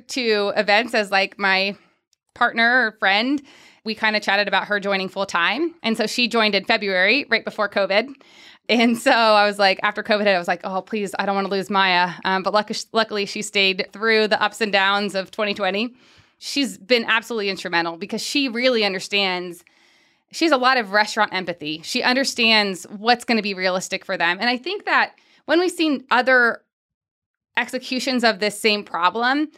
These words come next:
we have always felt like it's too much onus on both,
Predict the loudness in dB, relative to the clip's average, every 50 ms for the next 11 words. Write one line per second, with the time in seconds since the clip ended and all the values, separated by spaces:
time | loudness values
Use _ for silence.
0 | _ _ _ -4 -4 -4 -4 _ _ _ -6 -6 -2 2 2 4 4 4 0 0
1 | 0 0 0 2 0 -2 -2 -2 -6 -8 -10 -12 -6 -4 2 2 2 0 0 -2
2 | 0 0 0 2 0 -2 -4 -6 -2 0 0 2 4 4 2 2